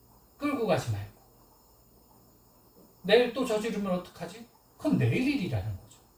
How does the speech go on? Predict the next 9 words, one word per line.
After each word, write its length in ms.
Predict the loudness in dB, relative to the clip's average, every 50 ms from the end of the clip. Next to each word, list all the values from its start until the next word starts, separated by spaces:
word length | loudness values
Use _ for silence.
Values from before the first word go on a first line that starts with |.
| -20 -20 -20 -20 _ _ _ _ -20 -20 -20 -20 -20 -20 -20 -20 -20 -20 -20 -20 _ _ _ _ -20 -20 -20 -20 -20 -20 -20 -20 -20 -20 -20 -20 _ -20 -20 -20 -20 -20 -20 -20 -20 -20 -20 -20 -20 -8 -2
얘기 280 | 2 2 2 2 0 -2
불안으로 680 | -2 0 0 0 0 0 -2 -2 -2 -2 -2 -4 -6 -8 -10 -16 -20 -20 -20 -20 -20 -20 -20 -20 -20 -20 -20 -20 -20 _ -6
고통받지 640 | -2 -2 -2 0 0 0 2 0 0 -2 -4 -6
말고, 400 | -6 -6 -6 -6 -8 -10 -14 -18 -18 -20 -20 -20 -20 -20 -20 -20 -20 _ -20 -20 -20 -20 -20 -4
과거에 500 | 2 2 4 4 6 4 4 4 4 2
대한 340 | 0 0 0 0 -2 -4
기억으로 580 | -8 -8 -4 -2 -2 -2 -2 -4 -8 -12 -12 -14 -16
고통받지 580 | -16 -16 -14 -12 -10 -8 -8 -8 -8 -8 -10 -10
말고, 460 | -8 -8 -8 -8 -10 -12 -12 -14 -14